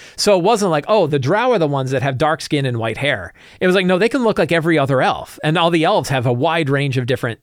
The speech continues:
of, of, of different skin tones, different hairstyles and everything else. The drow are about who you followed. And I think that you could drop that into pretty much any of your games that involve drow, and it works better.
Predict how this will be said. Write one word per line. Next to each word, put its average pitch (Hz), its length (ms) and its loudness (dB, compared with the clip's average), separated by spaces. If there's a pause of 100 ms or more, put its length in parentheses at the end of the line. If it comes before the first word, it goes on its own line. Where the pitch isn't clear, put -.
(160)
of, 123 220 -4
of, 120 300 -4
of 120 180 -4
different 107 300 -6
skin 170 340 -2
tones, 151 480 -2 (220)
different 101 260 -6
hairstyles 151 520 0
and 120 80 -4
everything 123 220 -4
else. 143 280 -4 (500)
The 151 120 2
drow 190 400 2
are 175 80 4
about 139 240 0
who 165 100 0
you 143 140 0
followed. 139 400 -2
And 160 160 -2
I 190 80 0
think 302 220 -2
that 165 140 0
you 185 160 2
could 285 200 -4
drop 175 340 -2
that 113 180 -4
into 120 200 -4
pretty 185 200 -2
much 151 160 -2
any 185 200 0
of - 20 0
your 147 100 0
games 127 260 -4
that 117 120 -2
involve 117 320 -2
drow, 117 300 -4
and 110 80 -6
it 139 80 0
works 160 240 0
better. - 400 -8